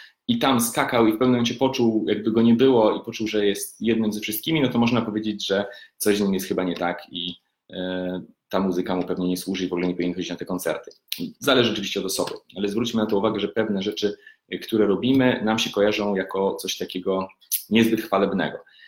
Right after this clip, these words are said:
I oczywiście, o czym będę mówił później, pewne metody są, e, bardziej szkodliwe, a pewne są mniej szkodliwe. Przykładowo, s-, jeśli chodzi o uzależnienia, e, mnóstwo osób uzależnionych, również od tych substancji, które nam się,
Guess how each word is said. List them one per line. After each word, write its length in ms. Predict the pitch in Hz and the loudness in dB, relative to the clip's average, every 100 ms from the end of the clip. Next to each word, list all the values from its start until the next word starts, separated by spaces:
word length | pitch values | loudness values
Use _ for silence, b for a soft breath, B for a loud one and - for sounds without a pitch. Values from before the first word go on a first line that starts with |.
| b | b
I 80 | - | 0
oczywiście, 340 | 123 190 190 165 | 2 2 2 2
o 20 | |
czym 120 | 151 | 0
będę 160 | 143 139 | 0 0
mówił 280 | 127 120 | 0 -2
później, 480 | 190 185 156 139 - - | -2 0 0 0 -2 -6
pewne 220 | 135 139 | -2 2
metody 300 | 131 131 135 | 2 2 2
są, 420 | - 214 151 110 B B B 101 | 0 2 4 2 B B B -2
e, 420 | 101 101 101 92 | 2 2 0 0
bardziej 260 | 113 107 107 | 0 2 2
szkodliwe, 540 | 107 107 95 95 131 | 2 0 0 0 0
a 60 | - | -2
pewne 280 | - 120 123 | -4 0 0
są 400 | - 113 117 117 _ _ _ _ _ - - | 0 0 -2 -4 _ _ _ _ _ -12 0
mniej 240 | 123 151 | 4 4
szkodliwe. 360 | 147 110 98 85 | 4 2 2 -2
Przykładowo, 460 | - - 110 135 127 | -4 -2 0 2 0
s-, 280 | - - - | -2 -6 -6
jeśli 220 | 113 120 | -4 0
chodzi 200 | 123 127 | 2 2
o 60 | |
uzależnienia, 720 | 120 117 123 123 151 156 107 - B B B | 2 0 2 2 0 -2 -2 -6 B B B
e, 160 | 101 92 | -4 0
mnóstwo 460 | 107 139 - - 76 | 2 2 0 -2 -2
osób 260 | - 113 | 0 -2
uzależnionych, 720 | 131 127 123 113 113 98 92 131 | 0 2 2 4 2 2 0 0
również 340 | 165 180 - | 2 2 0
od 160 | - - | -4 -4
tych 180 | 160 | -4
substancji, 560 | - - - 156 160 - | -2 -4 -4 -4 -6 -10
które 300 | - 139 127 | -4 0 0
nam 180 | 123 127 | 0 0
się, 240 | 117 110 | 0 -2